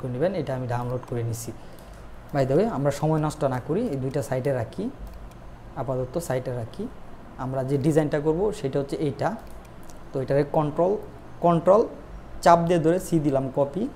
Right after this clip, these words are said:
কপি দিয়ে এই, এটাই আনি, এখানে এনে এই পেজে নিয়ে আসলাম। এটাকে শিফট প্লাস অল্টার, শিফট অল্টার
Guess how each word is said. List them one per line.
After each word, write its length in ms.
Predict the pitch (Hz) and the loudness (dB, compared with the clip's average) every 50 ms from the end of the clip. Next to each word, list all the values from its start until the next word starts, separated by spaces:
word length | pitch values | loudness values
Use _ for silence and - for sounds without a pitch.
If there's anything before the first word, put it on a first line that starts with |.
| - - - | -10 -6 -4
কপি 220 | 135 131 143 139 | -4 -2 -2 -2
দিয়ে 200 | 131 143 156 - - | 0 0 -2 -2 0
এই, 180 | 160 151 143 131 - - - | 2 2 2 0 -2 -4 -6
এটাই 200 | 139 - 135 131 | -2 0 0 0
আনি, 200 | 123 120 123 170 233 - - - - - - | 0 0 -2 -2 -4 -6 -8 -12 -16 -14 -14
এখানে 320 | - - 139 143 151 143 139 | -6 -4 -2 0 0 0 0
এনে 200 | 139 160 214 285 - - - - - - - - - - - - - - - - | 0 -2 -4 -4 -8 -10 -14 -14 -16 -16 -16 -16 -16 -16 -16 -16 -16 -16 -6 2
এই 100 | - 160 | 4 4
পেজে 240 | 160 156 143 120 127 | 6 6 4 4 2
নিয়ে 160 | 123 123 123 | 0 0 -2
আসলাম। 300 | 120 - - - 202 247 - - - - - - - - - - - | -4 -6 -6 -4 -4 -4 -6 -8 -14 -16 -16 -16 -16 -16 -18 -10 -4
এটাকে 460 | 147 143 - 151 147 - 202 247 269 - - - - | -4 0 0 0 0 2 0 0 -2 -4 -8 -10 -8
শিফট 560 | - - - 170 175 196 208 - - - - - - | -8 0 4 6 6 6 4 2 -4 -10 -14 -12 -2
প্লাস 280 | - 147 143 147 - - - - | 2 4 4 4 2 -4 2 8
অল্টার, 460 | 160 165 170 165 160 165 135 117 110 - - | 10 10 10 10 8 6 2 0 0 -4 -4
শিফট 400 | - 175 185 190 - - - - | -2 -2 -2 -2 -4 -6 -10 -4
অল্টার 320 | - 170 165 170 170 190 | 0 2 4 4 4 4